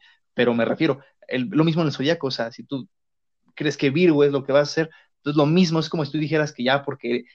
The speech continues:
Virgo es así, tú también, como naciste, eres Virgo, también tienes que ser así.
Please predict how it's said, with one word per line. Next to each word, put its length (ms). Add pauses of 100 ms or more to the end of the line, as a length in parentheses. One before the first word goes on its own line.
(280)
Virgo 360
es 100
así, 360 (120)
tú 100
también, 360 (120)
como 200
naciste, 380
eres 180
Virgo, 280
también 240
tienes 200
que 80
ser 140
así. 140